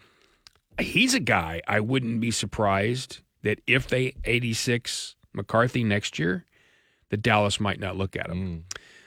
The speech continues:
Speaker 1: Uh, I like him personally. Uh, he's not done a good job keeping offensive coordinators. Callahan was the fourth in six years, I think, something like that under him.
Speaker 2: Yeah.
Speaker 1: So, I mean, he, you've gotta be more consistent, but I was surprised he didn't get a lot of look.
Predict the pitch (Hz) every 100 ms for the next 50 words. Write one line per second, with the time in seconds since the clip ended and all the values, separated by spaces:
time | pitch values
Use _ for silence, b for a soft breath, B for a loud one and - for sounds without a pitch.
0 | B 101 92 107 117 123 143 - 113 98
1 | 98 110 117 - 87 80 82 95 101 101
2 | - 117 110 120 107 123 147 147 131 127
3 | 117 113 104 127 110 104 101 95 90 -
4 | 151 117 92 95 - 110 107 107 95 90
5 | 92 92 92 92 90 - 101 104 98 -
6 | 98 107 104 110 110 120 127 _ B B
7 | B B B 120 110 110 101 101 104 104
8 | 104 98 107 117 - 85 90 - - 113
9 | 104 110 113 107 - 113 117 127 117 139
10 | 123 113 98 - 98 - 196 - 107 -
11 | 113 110 143 113 - 110 131 127 120 123
12 | 117 113 - 117 104 95 120 139 113 92
13 | 85 85 87 90 -